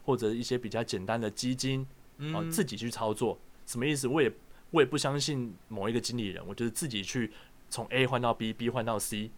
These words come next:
Speaker 2: 对。
Speaker 1: 好，这些是属于比较中阶，自己有一些想法的，但是他也不完全是有自己去掌控全部，还是有经过第三人去帮我们去做操作。
Speaker 2: 第三人是指哪一种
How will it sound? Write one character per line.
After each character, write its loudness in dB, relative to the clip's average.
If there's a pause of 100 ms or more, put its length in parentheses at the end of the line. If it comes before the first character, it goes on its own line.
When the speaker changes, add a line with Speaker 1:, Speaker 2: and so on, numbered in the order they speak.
Speaker 2:
对。 -6
Speaker 1:
好， -8
这 -2
些 6
是 -2
属 -6
于 -4
比 -10
较 -2
中 -4
阶， 0
自 -4
己 -6
有 -2
一 -6
些 -2
想 -4
法 0
的， -10 (420)
但 4
是 2
他 2
也 4
不 -4
完 2
全 -2
是 0 (220)
有 4
自 -2
己 0
去 -4
掌 -6
控 -6
全 -8
部， 0 (300)
还 -2
是 0
有 4
经 -4
过 0
第 0
三 -2
人 -6
去 -6
帮 -6
我 -6
们 -12
去 -8
做 -6
操 -6
作。 -4 (140)
Speaker 2:
第 -6
三 -4
人 -6
是 -8
指 -10
哪 -10
一 -10
种 -12